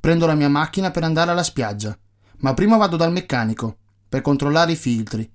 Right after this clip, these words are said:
il livello di olio e acqua, la pressione delle gomme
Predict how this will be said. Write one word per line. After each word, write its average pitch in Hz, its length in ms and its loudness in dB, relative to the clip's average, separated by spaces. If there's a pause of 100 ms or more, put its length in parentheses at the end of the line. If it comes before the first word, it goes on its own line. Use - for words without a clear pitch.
(160)
il 135 100 -2
livello 143 320 2
di 135 140 4
olio 135 280 2
e 117 40 -2
acqua, 156 420 -4 (260)
la 127 140 -4
pressione 156 380 2
delle 139 180 2
gomme 127 460 -2